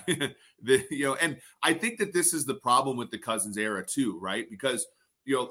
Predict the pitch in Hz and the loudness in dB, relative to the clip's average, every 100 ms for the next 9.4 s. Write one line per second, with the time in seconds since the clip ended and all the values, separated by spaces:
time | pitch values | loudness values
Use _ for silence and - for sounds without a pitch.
0 | 139 147 170 - 180 - 202 165 156 143 | -2 0 2 2 0 0 0 4 4 4
1 | - 123 113 101 117 107 92 - - 76 | 0 -2 -2 -2 -2 -2 -4 -4 -4 -8
2 | - 82 92 95 101 117 98 - - 131 | -16 -8 -6 -6 -4 -4 -2 -2 0 2
3 | 120 135 - 131 117 113 107 107 104 107 | 2 0 2 2 4 2 2 -2 0 0
4 | 107 107 104 95 _ - _ - 123 127 | 0 0 -2 -4 _ -20 _ -8 -2 4
5 | 151 156 139 127 110 113 - 139 139 131 | 6 6 6 4 0 -6 2 4 4 2
6 | 127 117 110 107 101 95 95 87 80 _ | 2 0 -2 -4 -4 -2 -4 -6 -12 _
7 | _ _ - - 123 123 127 151 139 123 | _ _ -2 0 2 2 2 2 2 0
8 | 110 110 107 123 117 110 104 101 107 92 | 0 0 0 0 2 0 0 -2 -2 0
9 | 107 95 82 87 | -2 -2 -6 -12